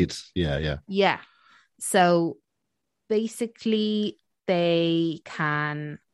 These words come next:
Speaker 2: look back, uh,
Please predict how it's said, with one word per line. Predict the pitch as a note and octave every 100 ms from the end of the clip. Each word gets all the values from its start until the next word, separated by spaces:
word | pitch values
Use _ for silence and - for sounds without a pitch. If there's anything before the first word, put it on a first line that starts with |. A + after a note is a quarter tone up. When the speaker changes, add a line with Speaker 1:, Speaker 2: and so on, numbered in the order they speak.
| _ -
Speaker 2:
look | F#3 F3 G3+ - - - _ _ _ _ _ -
back, | C#3+ - - - - _ _ _ _ _ _ _ -
uh, | D#3+ D#3 D3+